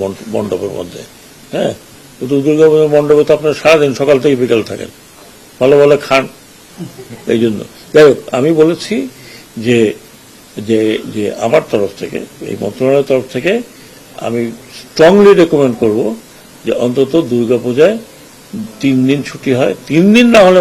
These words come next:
মিনিমাম দুই দিন যেন ছুটি হয়। তো কারণ অনেকে ঠিকই বলেছেন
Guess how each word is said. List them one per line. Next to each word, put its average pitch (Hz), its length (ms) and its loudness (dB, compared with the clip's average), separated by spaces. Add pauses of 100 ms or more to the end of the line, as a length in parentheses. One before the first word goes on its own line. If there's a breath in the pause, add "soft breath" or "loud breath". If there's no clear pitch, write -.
(160)
মিনিমাম 139 400 0
দুই 120 100 0
দিন 113 160 -2
যেন 104 180 -6 (120)
ছুটি - 240 -16
হয়। 90 140 -18 (880 loud breath)
তো 104 80 -2 (440)
কারণ 131 200 2 (120)
অনেকে 170 180 2 (160)
ঠিকই 180 180 0 (100)
বলেছেন 113 300 0